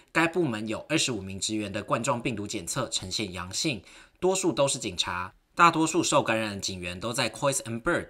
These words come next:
拘留中心工作。该拘留中心已经有十一名囚犯检测出现了新型冠状病毒的阳性反应。截止到四月三日下午，目前河滨县一共有四百九十三例确诊病例以及十三个死亡病例。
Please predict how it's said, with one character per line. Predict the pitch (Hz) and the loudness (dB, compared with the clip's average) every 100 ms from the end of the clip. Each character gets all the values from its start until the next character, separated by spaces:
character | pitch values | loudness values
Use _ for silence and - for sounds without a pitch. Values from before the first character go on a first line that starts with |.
| - | -6
拘 | 120 | -2
留 | 107 | -2
中 | 101 113 | -4 -4
心 | 113 120 | -4 -4
工 | 120 120 | -4 0
作。 | 165 127 - - - | 2 2 -4 -18 -10
该 | - 190 | 4 4
拘 | 185 185 | 6 4
留 | 147 | 2
中 | 131 156 | 2 0
心 | 151 160 | 0 -2
已 | - | -4
经 | 120 135 | -4 -2
有 | 104 | -2
十 | - 113 | -2 -2
一 | 120 135 | -2 -4
名 | 120 95 | -2 -4
囚 | - 85 | -8 -2
犯 | 135 101 | 0 0
检 | 85 90 | -4 -8
测 | 82 - 87 | -6 -6 -6
出 | - 113 | -8 -4
现 | - 101 | -4 -4
了 | 92 | -4
新 | 143 | -4
型 | 135 110 | -4 -4
冠 | 123 | -4
状 | 110 113 107 | -4 -4 -4
病 | 110 | -4
毒 | 90 85 | -6 -10
的 | 87 | -10
阳 | 82 85 | -8 -8
性 | - 135 | -6 -6
反 | 104 78 | -6 -8
应。 | 95 101 - _ _ | -8 -10 -12 _ _
截 | - 165 | 4 4
止 | 143 110 | 4 4
到 | 131 113 | 4 4
四 | - 143 | 2 2
月 | 139 | 2
三 | 143 139 | 2 2
日 | 156 156 | 2 2
下 | - 135 | 4 4
午， | 92 - | 2 -4
目 | 127 | -6
前 | - 107 | -4 -6
河 | 110 | -4
滨 | 107 139 | -2 0
县 | 180 117 | 2 2
一 | 104 | 0
共 | 143 117 | -4 -4
有 | 101 - | -4 -2
四 | - 117 | -2 0
百 | 101 | -4
九 | 104 | -4
十 | 92 | -4
三 | - 120 131 | -2 -2 -2
例 | 131 | -4
确 | - 120 | -4 -4
诊 | 95 87 | -4 -4
病 | 139 110 | -4 -4
例 | 120 - | -6 -8
以 | 95 | -10
及 | - 98 | -8 -4
十 | - | -4
三 | 104 139 | -2 -2
个 | 131 | -2
死 | 107 92 | -4 -4
亡 | 80 85 | -8 -6
病 | 117 104 | -6 -2
例。 | 135 117 | -2 -4